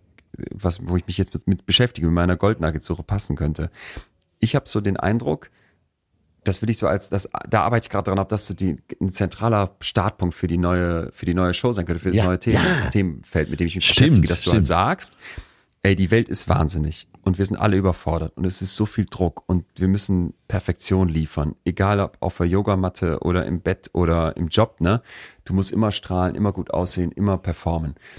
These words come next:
Speaker 1: Das ist too much." So, und jetzt könnte ich ja kommen und dir Life-Coach-mäßig sagen, "Ey, nimm mal einen Gang raus, mach mal Entschleunigung, jetzt nur noch halb ab."
Speaker 2: Ja, ja, ja.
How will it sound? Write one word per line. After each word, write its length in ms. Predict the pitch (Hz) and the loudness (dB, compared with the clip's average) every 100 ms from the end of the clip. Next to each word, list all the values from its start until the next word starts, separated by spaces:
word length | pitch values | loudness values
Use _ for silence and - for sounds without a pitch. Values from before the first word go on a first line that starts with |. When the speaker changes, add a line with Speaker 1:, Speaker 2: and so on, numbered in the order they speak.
| - - | -10 -2
Speaker 1:
Das 140 | 92 | 0
ist 320 | 120 - - _ - | 0 -2 -8 _ 0
too 120 | 104 | 2
much." 400 | 95 87 - - - _ _ - | 2 2 -4 -6 -20 _ _ 0
So, 200 | 104 69 | 0 2
und 140 | 87 | 0
jetzt 160 | 87 - | -2 2
könnte 180 | 123 131 | 0 2
ich 60 | |
ja 100 | 87 | -2
kommen 360 | - 107 127 143 | 2 0 0 -2
und 220 | 98 98 | -2 0
dir 60 | 90 | 2
Life-Coach-mäßig 720 | 87 107 120 104 107 101 98 | 2 0 -4 -2 -2 -2 -2
sagen, 220 | 98 98 | -2 -2
"Ey, 100 | - | 2
nimm 140 | 95 98 | 2 2
mal 80 | |
einen 100 | 87 | 0
Gang 200 | 80 85 92 | 0 -2 0
raus, 200 | 98 - | -2 -2
mach 140 | 90 | -2
mal 100 | 92 | -2
Entschleunigung, 680 | - - 85 90 87 90 85 - | -4 -2 0 2 0 -2 -4 -4
jetzt 240 | 85 - | -2 0
nur 80 | 87 | 0
noch 160 | 80 - | 0 0
halb 160 | 80 | 4
ab." 80 | 117 | 6
Speaker 2:
Ja, 260 | 123 95 92 | 6 6 6
ja, 260 | 120 92 92 | 6 6 6
ja. 260 | 90 73 | 2 0